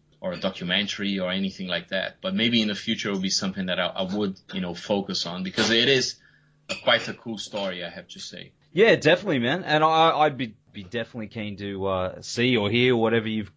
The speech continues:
Speaker 2: got to put together, 'cause that would be cool. Um, can we expect to see, uh, you guys tour down here in the near future?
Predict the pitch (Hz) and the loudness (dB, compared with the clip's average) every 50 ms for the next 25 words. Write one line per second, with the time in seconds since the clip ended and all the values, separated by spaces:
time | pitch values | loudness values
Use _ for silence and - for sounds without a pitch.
0 | _ 117 - 107 104 98 98 - 107 - - 101 92 104 113 113 113 - 110 95 | _ -4 -2 -2 -2 -2 -2 -6 -8 -6 -6 -4 -2 0 0 0 0 -2 -2 0
1 | 110 113 98 104 104 98 92 101 95 - - 101 98 92 90 - _ - - - | 2 2 2 0 -2 -6 -6 -6 -6 -4 -2 -2 -2 -2 -2 -6 _ -20 -20 -20
2 | - - - - - - - 139 160 175 175 180 175 - - 214 208 208 214 208 | -20 -20 -20 -20 -4 2 4 6 6 6 6 4 0 0 0 2 2 2 2 0
3 | - - - - 214 220 - - 190 170 - - 180 175 170 175 175 170 147 127 | -2 -4 -2 -2 -2 -2 -4 -6 -8 -6 -2 0 2 4 4 4 4 4 4 6
4 | 147 160 160 160 160 160 160 170 165 165 160 151 151 151 147 - - 170 165 165 | 6 8 8 6 6 4 0 -2 2 4 4 4 4 2 0 -2 0 0 0 0
5 | 156 143 165 160 156 156 151 156 156 156 156 156 151 151 151 143 147 - 160 170 | 0 0 0 0 0 0 0 -2 -2 -2 -2 -2 -2 -2 -2 -2 -4 -6 -8 -6
6 | 170 - - - | -6 -6 -8 -8